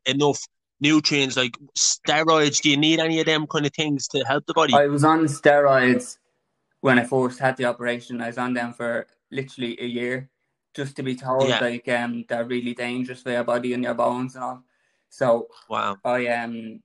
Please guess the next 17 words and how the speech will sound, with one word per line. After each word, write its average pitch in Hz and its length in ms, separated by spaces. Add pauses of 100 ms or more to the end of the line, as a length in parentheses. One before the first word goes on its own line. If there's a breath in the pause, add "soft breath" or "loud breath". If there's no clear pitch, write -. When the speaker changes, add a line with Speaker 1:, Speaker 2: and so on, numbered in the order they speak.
(160)
Speaker 2:
I 127 100
experienced 127 760
pains 123 340
in 120 80
my 120 80
bones 123 380
and 117 80
I 117 80
knew 123 400
then, 120 260
I 117 80
was 117 120
like, 113 200
"I'm 120 140
getting 123 180
off 120 220
this." 117 260